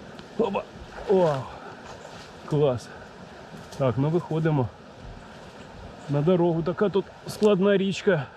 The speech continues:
Де захочеш, не пройдеш. Треба вилазити,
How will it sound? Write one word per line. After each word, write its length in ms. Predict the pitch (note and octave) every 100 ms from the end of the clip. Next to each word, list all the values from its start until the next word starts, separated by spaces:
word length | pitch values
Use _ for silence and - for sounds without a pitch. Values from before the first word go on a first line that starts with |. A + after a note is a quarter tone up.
| - - - - - - - - - -
Де 200 | B2+ E3+
захочеш, 580 | E3+ - F3+ D#3 C3+ - - - - - - - -
не 120 | D3+
пройдеш. 580 | D#3+ F#3+ G3 C#3+ B2+ A2+ - - - - - - - - - - - - -
Треба 320 | D3 C#3+ D#3 - -
вилазити, 640 | D#3 F3+ G3 G3+ E3+ F3+